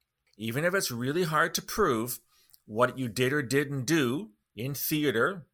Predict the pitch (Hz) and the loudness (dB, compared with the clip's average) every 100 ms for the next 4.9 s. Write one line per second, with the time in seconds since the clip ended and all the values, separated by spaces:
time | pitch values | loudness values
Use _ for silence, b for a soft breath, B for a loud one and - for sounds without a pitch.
0 | _ _ _ 87 92 - 113 117 120 120 | _ _ _ -10 -4 -2 -2 -2 -2 -2
1 | - - 101 123 127 123 - - - 92 | -2 -4 0 2 0 -2 -8 -10 -8 -6
2 | 98 120 123 120 120 113 98 101 98 117 | -2 0 2 0 -2 -2 -4 -8 -8 -6
3 | 117 120 123 113 90 98 101 117 113 110 | -4 -2 -2 0 0 -2 -4 -4 0 0
4 | 101 101 107 117 127 156 156 92 | -2 -4 0 4 8 8 6 2